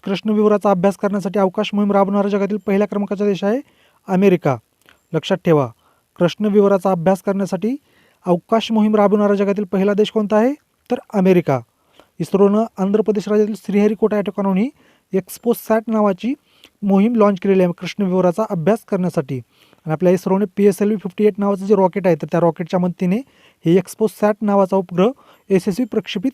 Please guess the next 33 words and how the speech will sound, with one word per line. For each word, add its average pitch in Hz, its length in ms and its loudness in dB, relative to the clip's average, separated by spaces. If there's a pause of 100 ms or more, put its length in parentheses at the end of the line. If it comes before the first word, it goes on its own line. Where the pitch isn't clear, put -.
केलेला 185 280 4
आहे. 143 200 0 (640)
आणि 165 80 -4 (120)
पीएसएलव्ही 240 560 2 (180)
फिफ्टी 220 280 -4 (100)
एट 220 180 4
नावाचं 226 340 0
जे 247 60 4
रॉकेट 214 340 2
आहे, 156 180 4
तर - 320 -10
या 165 80 4
रॉकेटद्वारे 196 560 2
इस्रोने 202 340 -2
केलेली 196 320 2
ही 202 100 2
एक्स्पोसॅट 196 540 -4
नावाची 190 300 -2
जी 190 120 -6
मोहीम 185 260 0
आहे, 160 100 2
तर 156 120 -4
ही 240 120 -2 (480)
साठाव्या 220 540 2
क्रमांकाची 214 440 -2
मोहीम 202 240 2
आहे 180 80 2
किंवा 170 200 0
हे 202 140 0 (440)
पीएसएलव्ही 214 440 2
फिफ्टी 226 380 -8
एटचं 220 420 0 (360)
साठावं 202 560 2